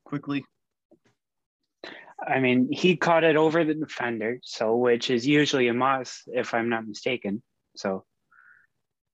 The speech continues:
Speaker 1: Do you have anything to say to the haters? Which I don't know why you have haters. You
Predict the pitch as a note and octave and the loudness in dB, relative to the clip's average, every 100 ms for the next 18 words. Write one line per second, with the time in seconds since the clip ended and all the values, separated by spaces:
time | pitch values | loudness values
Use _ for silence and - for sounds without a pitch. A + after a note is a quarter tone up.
0 | _ _ _ _ _ _ _ _ _ _ | _ _ _ _ _ _ _ _ _ _
1 | _ _ _ _ _ _ _ - G#2+ A#2+ | _ _ _ _ _ _ _ -8 -6 -2
2 | A#2+ A#2+ B2 A2+ B2 A#2 B2+ A#2+ - A#2 | -2 -2 -4 -4 -6 -4 -4 -4 -4 -6
3 | A2+ A2+ A2+ G#2+ F#2 F2 - - G3 F3 | -4 -4 -4 -6 -10 -14 -4 0 2 2
4 | A2+ A2+ A2 A2+ A2 G#2+ B2 F#2 - - | 2 2 0 -2 -4 -4 -10 -10 -14 -18